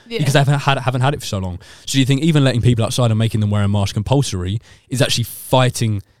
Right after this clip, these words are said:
Speaker 2: off more viruses than you need to? Yes, you won't catch covid, but as well, you might not catch the common cold, which you need to boost your immune system and become strong again.
Speaker 1: I don't know. I just feel like <clears throat>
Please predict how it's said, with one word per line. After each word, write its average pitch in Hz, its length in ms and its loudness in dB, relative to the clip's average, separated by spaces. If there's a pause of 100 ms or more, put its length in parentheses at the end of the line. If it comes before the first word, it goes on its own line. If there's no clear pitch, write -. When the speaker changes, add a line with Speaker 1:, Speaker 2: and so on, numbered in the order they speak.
(420)
Speaker 2:
off 117 280 4
more 113 260 4
viruses 113 460 2
than 104 120 -2
you 104 140 0
need 131 280 4
to? 80 240 -6 (180)
Yes, 143 340 2
you 135 80 2
won't 120 160 2
catch - 140 -4
covid, 123 320 2
but 104 100 -2
as 110 220 -4
well, 120 220 -2
you 117 80 -2
might 117 120 0
not 110 120 -10
catch 110 180 -8
the - 60 -14
common 107 200 -2
cold, 104 340 0 (200)
which 120 220 0
you 117 80 2
need 113 260 2
to 113 160 2
boost 113 280 2
your 110 80 0
immune 110 200 0
system 104 320 -4
and 98 220 -6 (100)
become 113 260 -4
strong 143 260 0
again. 90 240 -6 (1040)
Speaker 1:
I 277 100 -2
don't 302 100 -4
know. 262 240 -2
I 247 140 -4
just 254 200 -8
feel 254 160 -4
like 247 460 -4
<clears throat> - 100 -16